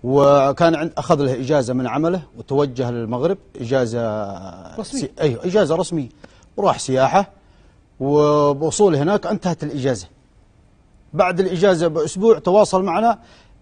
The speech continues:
Speaker 1: "ليش ما ترجع يا فهد؟" قال: "مقفلين الحجر".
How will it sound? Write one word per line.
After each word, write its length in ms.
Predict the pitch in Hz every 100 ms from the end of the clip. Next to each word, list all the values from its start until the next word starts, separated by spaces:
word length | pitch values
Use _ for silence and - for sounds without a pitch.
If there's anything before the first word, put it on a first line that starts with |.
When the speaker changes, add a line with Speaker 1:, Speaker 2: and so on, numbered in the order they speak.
| -
Speaker 1:
"ليش 220 | 185 226
ما 80 | 226
ترجع 360 | 214 196 165 170
يا 60 |
فهد؟" 240 | 170 185 208 - _ _ _ _ _ _ 139
قال: 160 | 180 180
"مقفلين 500 | 165 - 196 170 139
الحجر". 300 | 139 120